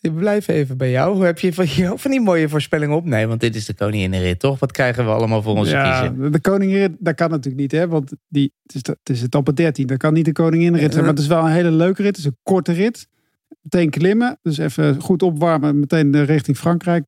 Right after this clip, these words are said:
Speaker 2: Col d'Aubisque. Spandel. Kennen we uit de Tour. Echt
Speaker 1: Ja.
Speaker 2: een verschrikkelijke klim is dat. Met een lastige afdaling ook. Een slechte afdaling ook. Ik weet niet of die nu inmiddels wat beter is.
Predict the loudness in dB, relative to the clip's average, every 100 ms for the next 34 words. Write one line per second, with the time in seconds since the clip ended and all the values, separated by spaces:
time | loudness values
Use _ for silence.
0 | -2 0 0 -2 -2 -4 -4 -14 _ -20
1 | -6 0 2 2 2 0 -4 _ -2 0
2 | 2 0 -2 0 0 -2 _ -4 -2 -2
3 | -4 -4 -4 -4 -4 -2 0 -2 0 2
4 | 2 2 0 0 -4 _ -20 -20 -20 _
5 | 0 2 4 4 4 2 -2 -4 -4 -2
6 | 0 2 2 0 -2 -4 0 0 0 0
7 | 2 2 4 4 4 2 2 0 0 0
8 | 2 4 4 4 2 0 2 0 2 0
9 | -2